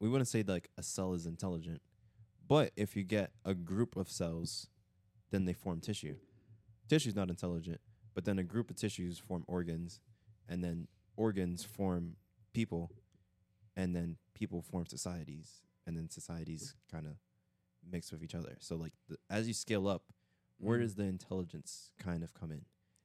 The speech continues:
Speaker 1: And it's like they kinda move, like, the emergent pattern is basically, like, as unthinking units of things group together, um, they form, like, a, a larger sum of itself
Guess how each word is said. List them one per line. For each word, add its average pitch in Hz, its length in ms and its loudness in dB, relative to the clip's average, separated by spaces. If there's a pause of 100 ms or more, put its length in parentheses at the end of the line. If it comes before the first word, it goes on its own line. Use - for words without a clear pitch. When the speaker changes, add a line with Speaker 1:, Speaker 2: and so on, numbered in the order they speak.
(120)
Speaker 1:
And 92 80 2
it's 92 140 2
like 90 340 2
they 95 160 -2
kinda 107 300 2
move, 98 460 2
like, 92 180 2
the 90 180 0
emergent 101 380 2
pattern 87 460 0 (460)
is 87 120 -2
basically, 90 480 0
like, 85 240 -2
as - 500 0 (540)
unthinking 110 560 2
units 95 340 2
of 87 120 -2
things 87 340 -2
group - 240 -6
together, 85 500 -2 (580)
um, 85 520 0 (1400)
they 95 200 4
form, 101 440 2
like, 90 180 0
a, 82 140 -2 (120)
a 85 80 -2
larger 92 500 2
sum 90 320 -2
of 98 180 -2
itself 117 420 0